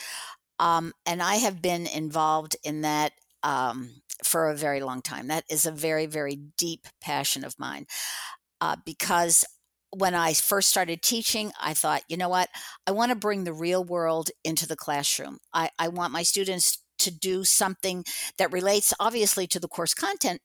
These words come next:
but I want them to do it for a real company. I don't want them to just do it for a pretend company. I want them to have something that they feel proud of,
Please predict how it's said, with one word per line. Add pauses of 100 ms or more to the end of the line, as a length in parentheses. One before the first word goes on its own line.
but
I
want
them
to
do
it (260)
for
a
real
company. (300)
I
don't
want
them
to
just (440)
do
it
for
a
pretend
company. (280)
I
want
them
to
have
something
that
they
feel
proud
of,